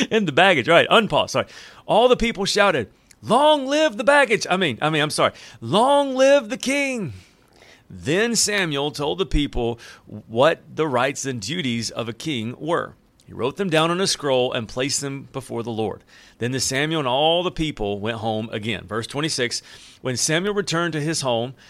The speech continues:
at Gibeah, a group of men whose hearts God had touched went with him. Excuse me, when Saul returned with his home, that there were men who went with him. But there were some scoundrels who complained, "How can this man save us?"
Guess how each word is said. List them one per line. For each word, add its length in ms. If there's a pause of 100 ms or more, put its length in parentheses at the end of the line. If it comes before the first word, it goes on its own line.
(100)
at 200
Gibeah, 520 (320)
a 80
group 220
of 160
men 260
whose 200
hearts 340
God 180
had 120
touched 420 (120)
went 360 (120)
with 160
him. 140
Excuse 240
me, 60
when 160
Saul 440
returned 640 (400)
with 120
his 120
home, 260 (640)
that 220
there 100
were 100
men 240
who 120
went 160
with 140
him. 140 (420)
But 200
there 160
were 100
some 340
scoundrels 800
who 140
complained, 540 (520)
"How 240
can 240
this 240
man 320
save 400
us?" 480